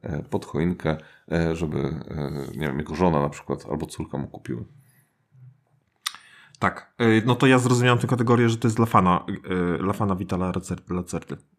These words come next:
Speaker 2: No, ale myślę, że to gdzieś, e,
Speaker 1: Czyli taka podobna do tego, co robi,
Speaker 2: Tak,
Speaker 1: e,
Speaker 2: czyli
Speaker 1: Vital.
Speaker 2: jeżeli lubisz Vitala Lacerdy gry, no to ta gra moja, którą ci polecę, też ci się powinna spodobać.
Speaker 1: Mhm.
Speaker 2: Ja wiadomo, Marek nie jest,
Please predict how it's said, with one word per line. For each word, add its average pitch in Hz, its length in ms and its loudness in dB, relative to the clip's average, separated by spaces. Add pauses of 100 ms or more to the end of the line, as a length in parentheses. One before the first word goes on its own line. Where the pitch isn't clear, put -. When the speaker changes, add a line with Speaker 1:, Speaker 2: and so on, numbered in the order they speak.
Speaker 2:
No, 170 180 -2
ale 160 180 2
myślę, 151 400 -2
że 135 100 -6
to 135 140 -2
gdzieś, 123 260 -4
e, - 40 -4 (480)
Speaker 1:
Czyli 101 160 2
taka - 200 4
podobna 120 580 4
do 110 220 6
tego, 110 260 2
co 107 140 0
robi, 98 420 2
Speaker 2:
Tak, 92 220 6
Speaker 1:
e, 98 100 -2
Speaker 2:
czyli 160 240 2
Speaker 1:
Vital. 165 240 6
Speaker 2:
jeżeli 160 260 6
lubisz 160 300 2
Vitala 147 300 0
Lacerdy 131 460 -2
gry, 165 200 -2
no 156 100 0
to 147 140 -2
ta 139 200 0
gra 135 300 0
moja, 131 280 -4
którą 131 220 -4
ci 131 120 -8
polecę, 120 340 -2
też - 180 -8
ci - 120 -10
się - 120 -8
powinna 117 300 -6
spodobać. 113 520 -8 (180)
Speaker 1:
Mhm. 87 300 -2
Speaker 2:
Ja 120 60 2
wiadomo, 131 440 4
Marek 131 380 2
nie 147 220 4
jest, - 340 -2